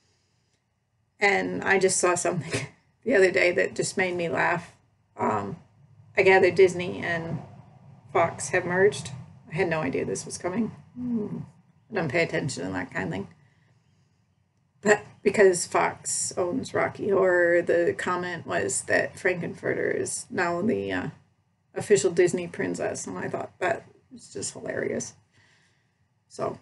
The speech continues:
all good fun. Um, favorite T V show? That one's hard because I,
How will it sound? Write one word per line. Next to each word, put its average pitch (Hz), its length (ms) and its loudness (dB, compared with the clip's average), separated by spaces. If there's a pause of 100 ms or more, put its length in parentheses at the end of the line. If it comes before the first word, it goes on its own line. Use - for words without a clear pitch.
(1500)
all 214 160 8
good 196 200 8
fun. 170 260 -6 (1040)
Um, 226 640 4 (280)
favorite 254 460 4
T 226 200 2
V 202 180 4
show? - 320 -4 (100)
That 247 140 4
one's 240 260 4
hard 185 280 0
because - 260 -8
I, - 100 -4